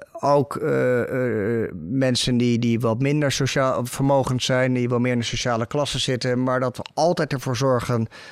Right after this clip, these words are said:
dat die maximaal kunnen meedoen, zeg maar, in, eh, in de maatschappij, in deze, in onze samenleving. Ehm, energiearmoede is bijvoorbeeld al eentje die heel dichtbij komt, eh, met, eh,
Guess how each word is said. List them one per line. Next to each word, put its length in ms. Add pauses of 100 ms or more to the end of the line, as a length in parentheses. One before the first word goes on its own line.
(160)
dat 220
die 100
maximaal 560
kunnen 380
meedoen, 420
zeg 240
maar, 220
in, 260
eh, 240
in 120
de 60
maatschappij, 520
in 80
deze, 260
in 120
onze 180
samenleving. 760 (840)
Ehm, 540 (280)
energiearmoede 680
is 100
bijvoorbeeld 540
al 180
eentje 300
die 180
heel 180
dichtbij 440
komt, 540
eh, 260
met, 400
eh, 120